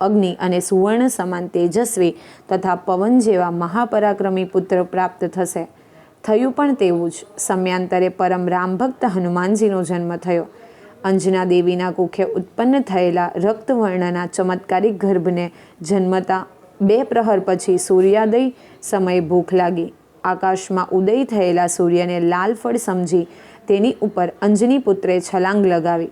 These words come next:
તે દિવસે અમાસ હોવાથી સૂર્યનો ગ્રાસ કરવા રાહુ પણ આવ્યો હતો. સૂર્ય તેમને બીજો રાહુ સમજીને ભાગવા લાગ્યા. તે સમયે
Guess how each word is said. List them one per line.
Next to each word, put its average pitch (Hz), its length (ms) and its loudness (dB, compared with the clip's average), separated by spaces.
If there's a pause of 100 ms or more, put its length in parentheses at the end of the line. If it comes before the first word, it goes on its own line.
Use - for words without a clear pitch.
(420)
તે 190 100 4
દિવસે 180 340 4
અમાસ 185 540 -2
હોવાથી 180 500 0
સૂર્યનો 180 480 2
ગ્રાસ 185 400 -2
કરવા 180 320 -2
રાહુ 180 340 0
પણ 240 300 -4
આવ્યો 170 280 -2
હતો. 170 300 -4 (680)
સૂર્ય 190 360 4
તેમને 185 400 -2
બીજો 180 400 0
રાહુ 190 280 2
સમજીને 180 600 -2 (520)
ભાગવા 196 460 0
લાગ્યા. 175 440 0 (400)
તે 190 140 6
સમયે 180 420 0